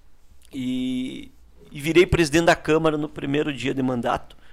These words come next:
porque teve a confusão lá do caso da vereadora, que fez o próprio sequestro, deu aquela confusão danada lá, e eu tive a responsabilidade, com vinte e três anos, de assumir a presidência da Câmara de Ponta Grossa. Fui o presidente mais jovem da história da cidade,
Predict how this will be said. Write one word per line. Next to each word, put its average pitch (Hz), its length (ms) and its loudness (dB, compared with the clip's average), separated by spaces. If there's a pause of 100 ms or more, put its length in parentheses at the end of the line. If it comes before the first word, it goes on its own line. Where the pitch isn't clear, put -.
porque - 180 -12
teve 143 220 -8
a 143 40 -10
confusão 139 520 -8
lá 131 100 -4
do 120 120 -12
caso 131 260 -6
da 123 80 -10
vereadora, 117 560 -8
que - 160 -16
fez 120 320 -14
o 110 40 -14
próprio 131 360 -8
sequestro, - 640 -10
deu 123 200 -10
aquela 120 360 -16 (100)
confusão 131 520 -10
danada 131 480 -6
lá, 131 240 -8 (800)
e 151 80 0
eu 160 80 4
tive 175 240 -2
a - 20 0
responsabilidade, 160 800 -4
com 139 160 -8
vinte 151 220 -6
e - 40 -10
três 139 300 -4
anos, 127 180 -2
de 139 60 -4
assumir 147 640 -4 (160)
a 143 60 -14
presidência 147 580 -6
da 123 80 -6
Câmara 113 340 -8
de - 60 -16
Ponta 117 280 -12
Grossa. - 340 -14 (280)
Fui - 180 -8
o - 20 -8
presidente 131 400 -4
mais 143 240 2
jovem 139 260 2
da 143 60 2
história 135 340 -2
da 135 80 -6
cidade, 123 420 -4